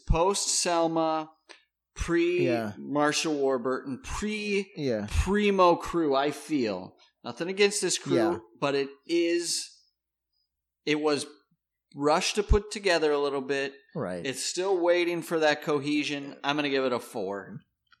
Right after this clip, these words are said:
Speaker 2: Yes, if these are Fast and the Furious movies, we're in the dregs.
Speaker 1: Yeah.
Speaker 2: We're in Tokyo Drift. We're into
Speaker 1: I feel like it, yeah.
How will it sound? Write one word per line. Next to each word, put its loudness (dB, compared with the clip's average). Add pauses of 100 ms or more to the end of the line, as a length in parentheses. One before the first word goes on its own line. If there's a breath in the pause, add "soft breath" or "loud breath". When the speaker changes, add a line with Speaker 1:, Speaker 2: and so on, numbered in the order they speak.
(600)
Speaker 2:
Yes, 4
if 2
these 6
are 8
Fast 4
and 6
the 6
Furious 4
movies, 2
we're 2
in 4
the 2
dregs. -4 (160)
Speaker 1:
Yeah. -4 (300)
Speaker 2:
We're 4
in 2
Tokyo 8
Drift. 6
We're 4
into 0
Speaker 1:
I 4
feel 6
like 6
it, 0
yeah. -2